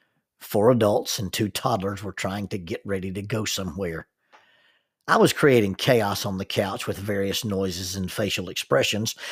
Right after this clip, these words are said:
much to the delight of a certain one-year-old, and suddenly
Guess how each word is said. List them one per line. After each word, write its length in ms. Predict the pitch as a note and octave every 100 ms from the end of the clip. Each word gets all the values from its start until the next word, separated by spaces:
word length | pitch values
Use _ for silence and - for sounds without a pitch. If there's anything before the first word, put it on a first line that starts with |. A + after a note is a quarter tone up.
| -
much 400 | - C#3 E3+ -
to 120 | - D3+
the 120 | C3+
delight 460 | B2+ A#2+ A2+ A2+ -
of 140 | G#2+
a 80 | G#2
certain 380 | - B2+ G#2+ G#2
one-year-old, 720 | B2 C#3+ A2 F#2 F2+ B2+ D#3+ _ _ _ _ - -
and 160 | B2+
suddenly 560 | - E3 G3+ C#3+ F#2+ D3